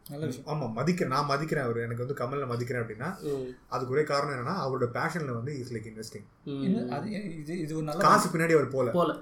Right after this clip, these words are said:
Speaker 2: அவரோட பேஷன் பின்னாடி போறாரு.
Speaker 1: எதுக்கு?
Speaker 2: அது வந்து எனக்கு ஒரு மரியாதை கொடுக்குது அவர் பார்த்தா.
Speaker 1: நீ சொன்னது ஒரு நல்ல விஷயம் என்னன்னா, இப்ப இருக்க ஒரு சில டைரக்டர்ஸ் வந்து
Speaker 2: ம்.
Speaker 1: அனாவசியமா செலவு பண்றாங்க, தேவையில்லாம செலவு
Speaker 2: கரெக்ட்,
Speaker 1: பண்றாங்க.
Speaker 2: ஆமா.
Speaker 1: அதை
Speaker 2: ம்.
Speaker 1: வந்து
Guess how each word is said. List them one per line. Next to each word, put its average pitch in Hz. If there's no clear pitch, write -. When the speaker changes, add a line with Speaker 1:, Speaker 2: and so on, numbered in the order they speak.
Speaker 2:
அவரோட 139
பேஷன் 143
பின்னாடி 123
போறாரு. 113
Speaker 1:
எதுக்கு? 170
Speaker 2:
அது 170
வந்து 185
எனக்கு 165
ஒரு 131
மரியாதை 131
கொடுக்குது 107
அவர் 101
பார்த்தா. 104
Speaker 1:
நீ 156
சொன்னது 170
ஒரு 147
நல்ல 139
விஷயம் 135
என்னன்னா, 139
இப்ப 135
இருக்க 170
ஒரு 143
சில 147
டைரக்டர்ஸ் 135
வந்து 123
Speaker 2:
ம். -
Speaker 1:
அனாவசியமா 175
செலவு 147
பண்றாங்க, 127
தேவையில்லாம 160
செலவு 151
Speaker 2:
கரெக்ட், -
Speaker 1:
பண்றாங்க. 135
Speaker 2:
ஆமா. -
Speaker 1:
அதை 151
Speaker 2:
ம். -
Speaker 1:
வந்து 226